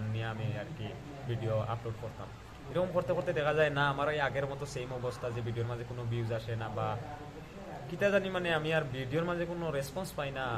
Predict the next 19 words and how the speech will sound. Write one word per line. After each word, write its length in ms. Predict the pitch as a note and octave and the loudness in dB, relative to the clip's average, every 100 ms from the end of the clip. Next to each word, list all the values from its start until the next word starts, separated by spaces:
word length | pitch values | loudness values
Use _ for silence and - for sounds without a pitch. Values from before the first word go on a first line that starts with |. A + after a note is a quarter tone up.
| A2+ | 0
আর 160 | A#2 A#2 A#2 | 2 0 0
আমার 200 | A#2+ A#2+ | 0 -2
মানে 120 | A#2 A#2 | -2 -2
কোনো 120 | D#3+ D#3+ | -2 -4
সফলতা 380 | C#3+ B2+ B2+ B2 A#2+ | -4 -2 -2 0 -2
আসে 120 | A2 G#2 | -2 -8
না। 40 | F#2+ - - - | -10 -14 -14 -2
তখন 160 | D#3+ E3+ | -2 0
কয়েকদিন 340 | F3 F3 F3+ F3 | 0 0 -2 -2
পরে 120 | C#3+ D3 C#3 | 0 0 0
দেখা 140 | B2+ C3 | -2 -2
গেল 100 | B2+ B2+ | -4 -4
যে 60 | B2+ B2 | -2 -2
আমি 120 | B2 B2 A#2 | -2 -4 -4
একটা 120 | A#2+ A#2 | -6 -6
চিন্তা 160 | A#2+ B2 | -2 -2
ধারণা 200 | A#2+ A#2+ A#2 | 0 -2 -2
নিলাম, 200 | A2 G#2+ - - - - - C3+ | -2 -4 -6 -12 -14 -14 -8 0
আবার 160 | C#3+ | 4